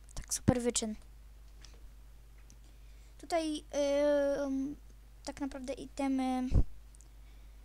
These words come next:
wszystkie najpotrzebniejsze są w stone'ie. Można powiedzieć, czyli, że dropią ze stone'a i nie trzeba męczyć się nad szukaniem, tylko po prostu troszeczkę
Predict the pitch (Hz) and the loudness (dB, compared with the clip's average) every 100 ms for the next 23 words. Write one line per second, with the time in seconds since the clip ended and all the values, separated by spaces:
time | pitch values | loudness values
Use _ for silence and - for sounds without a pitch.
0 | - 294 - 302 277 294 311 294 294 294 | -14 -10 -4 -2 -2 -4 -2 0 -2 -4
1 | - 285 277 277 - - - 302 240 220 | -6 -4 -4 -4 -8 -14 -4 0 0 -2
2 | 214 - - - - - - - - - | -8 -12 -18 -20 -20 -18 -20 -20 -18 -12
3 | 262 - 262 269 240 254 - - - 294 | -12 -10 -4 -2 -2 -6 -10 -16 -10 -2
4 | 294 294 294 277 277 262 269 277 262 262 | 2 4 2 0 -4 -6 -6 -6 -6 -6
5 | - 240 233 254 285 - - - - - | -4 -4 -2 -2 -4 -8 -20 -20 -20 -20
6 | - 285 294 285 302 269 262 254 262 254 | -10 -6 -4 -4 -6 -4 -2 -4 -6 -6
7 | 254 247 - 254 247 262 262 254 233 - | -6 -8 -8 -10 -10 -10 -10 -8 -10 -12
8 | - 277 269 269 - - - - 330 330 | -12 -10 -6 -8 -8 -16 -16 -6 -2 0
9 | 320 311 285 | 0 2 0